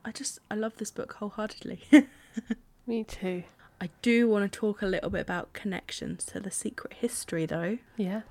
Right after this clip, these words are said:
Speaker 1: 'Cause there are quite a
Speaker 2: Quite a
Speaker 1: few.
Speaker 2: few. <laughs>
Speaker 1: So, like,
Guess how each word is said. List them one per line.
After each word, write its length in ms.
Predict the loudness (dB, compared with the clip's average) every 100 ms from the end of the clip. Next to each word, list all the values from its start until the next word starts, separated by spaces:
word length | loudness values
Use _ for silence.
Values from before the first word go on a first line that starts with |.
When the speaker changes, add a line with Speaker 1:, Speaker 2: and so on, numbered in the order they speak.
| -12
Speaker 1:
'Cause 180 | -6 -2
there 200 | -2 -2
are 280 | -2 0 -2
quite 480 | -4 -4 -4 -4 4
a 20 |
Speaker 2:
Quite 260 | 8 8 8
a 60 |
Speaker 1:
few. 460 | 6 10 12 12 12 6 -2 6
Speaker 2:
few. 200 | 8 8 4
<laughs> 60 | -4 -16 -14 -16 -20 -20 -18 -14 -14 -14 -16
Speaker 1:
So, 260 | 4 8 8
like, 240 | 8 2